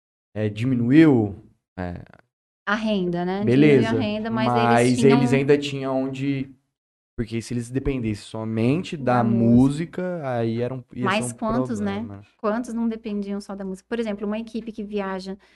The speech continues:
Speaker 2: com um artista de, um artista nacional aí, ela tem que tá à disposição, porque, é, são muitos dias, né? Na estrada. São shows de quinta a domingo, o cara vai chegar em casa na segunda pra viajar de novo na quarta, entendeu? Então,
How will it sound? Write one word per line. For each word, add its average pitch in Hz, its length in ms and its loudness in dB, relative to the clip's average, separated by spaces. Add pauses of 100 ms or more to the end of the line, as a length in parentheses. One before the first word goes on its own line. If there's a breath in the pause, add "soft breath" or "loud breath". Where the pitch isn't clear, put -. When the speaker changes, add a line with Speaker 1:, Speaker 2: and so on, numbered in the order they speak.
(220 soft breath)
Speaker 2:
com 208 120 -4
um 202 40 -2
artista 202 400 -10
de, 185 480 -10 (480)
um 214 180 -10
artista 190 320 -12
nacional 190 640 -8
aí, 190 240 -6
ela 254 140 -8
tem 240 100 -8
que 240 80 -8
tá 269 60 -6
à - 20 -8
disposição, 262 720 -8
porque, 196 560 -6
é, 202 260 -6
são 220 160 -10
muitos 269 400 -4
dias, 220 320 -4
né? 196 240 -8 (800)
Na 185 80 -4
estrada. 185 560 -8
São 202 180 -8
shows 220 300 -6
de 240 80 -10
quinta 254 720 -6 (300 soft breath)
a - 80 -6
domingo, 226 600 -4
o - 20 -6
cara 208 180 -6
vai 214 100 -8
chegar 220 200 -8
em 214 40 -10
casa 214 220 -8
na 220 100 -8
segunda 233 460 -8
pra 262 80 -12
viajar 233 240 -10
de 214 100 -10
novo 214 200 -8
na 220 120 -10
quarta, 220 400 -6
entendeu? 220 220 -6
Então, 233 340 -6